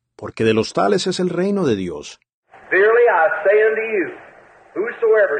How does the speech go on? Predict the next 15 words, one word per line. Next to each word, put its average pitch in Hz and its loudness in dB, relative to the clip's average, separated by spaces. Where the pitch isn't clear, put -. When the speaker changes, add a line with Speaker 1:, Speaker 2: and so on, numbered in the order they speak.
Speaker 2:
shall 143 0
not 175 -2
receive 190 -8
the 139 -16
kingdom 202 -4
of 190 -2
God 135 0
as 156 2
a 151 2
little 202 2
child, 151 2
he 202 -2
shall 151 2
not 214 2
enter 185 0